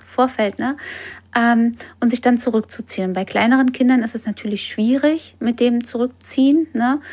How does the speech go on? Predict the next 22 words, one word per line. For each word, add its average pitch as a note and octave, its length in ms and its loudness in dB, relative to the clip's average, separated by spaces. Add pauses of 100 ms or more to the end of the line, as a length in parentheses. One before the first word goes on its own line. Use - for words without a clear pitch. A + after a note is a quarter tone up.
(360)
Ähm, G#3+ 300 0
die F#3+ 160 -6
haben A3+ 160 4
ja A#3+ 160 4
auch G#3 140 -2
noch G#3 80 0
nicht, A3 260 0
das G3 120 -6
ist - 100 -8
ja - 100 2
auch G#3 80 0
so - 140 -4
eine A3+ 120 4
Entwicklung, F#3 420 -2
ne? B3 200 2
Ganz A#3 260 -2
kleine A3 280 -2
Kinder, A3 260 -2
die F#3 220 -8
hauen G#3 180 2
und - 140 -6
beißen. D4 440 2